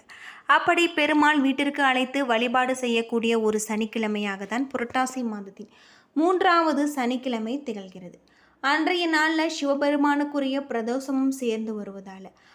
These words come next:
அன்றைய தினம் சிவபெருமானையும் பெருமாளையும் நாம் வழிபாடு செய்ய வேண்டும். அத்தோடு நரசிம்மரையும் நாம் வழிபாடு செய்யும் போது நம்முடைய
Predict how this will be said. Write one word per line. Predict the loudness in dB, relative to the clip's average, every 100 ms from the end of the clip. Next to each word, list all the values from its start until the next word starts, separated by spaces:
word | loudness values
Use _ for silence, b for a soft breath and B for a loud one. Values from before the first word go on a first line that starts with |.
| b -2
அன்றைய | 0 2 2 2
தினம் | 0 0 -2 -4
சிவபெருமானையும் | -4 0 2 2 2 2 2 0 0
பெருமாளையும் | 2 2 2 0 -2 -2 -4 -6
நாம் | -6 -6
வழிபாடு | -4 -2 -2 -2 -6
செய்ய | -10 -18
வேண்டும். | -18 -20 -20 b b b b -4
அத்தோடு | -2 2 2 2 2
நரசிம்மரையும் | 2 2 0 -2 0 0 0 0
நாம் | 0 -2
வழிபாடு | -2 -2 0 -2 -2
செய்யும் | -8 -12 -14
போது | -16 -18 -10 -4
நம்முடைய | 0 0 0 -2